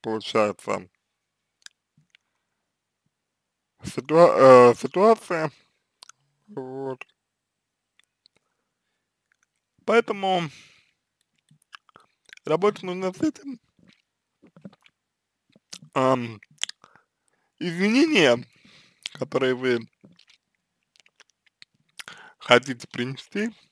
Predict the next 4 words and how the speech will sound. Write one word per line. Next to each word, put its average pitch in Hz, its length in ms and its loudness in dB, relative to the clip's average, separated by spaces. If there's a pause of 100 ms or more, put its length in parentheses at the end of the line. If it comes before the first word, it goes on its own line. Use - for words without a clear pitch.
(1600)
э, 117 680 8
ничего 131 380 -6
не 147 100 -6
дадут, 170 460 2